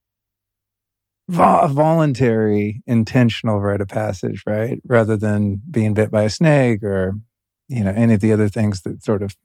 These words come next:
haphazardly take place in our lives that we can transmute into, you know, their own,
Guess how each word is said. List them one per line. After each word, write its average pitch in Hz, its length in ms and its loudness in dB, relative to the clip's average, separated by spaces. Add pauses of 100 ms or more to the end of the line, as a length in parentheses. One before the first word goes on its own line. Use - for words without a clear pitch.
haphazardly 107 920 0
take 117 300 -6
place 110 320 -2
in 107 80 2
our 104 120 2
lives 107 400 0
that 107 220 -2 (640)
we 117 100 -4
can 110 140 -2
transmute 113 640 4
into, 98 480 -4 (260)
you 117 100 -4
know, 95 260 -6 (920)
their 110 280 0
own, 104 540 0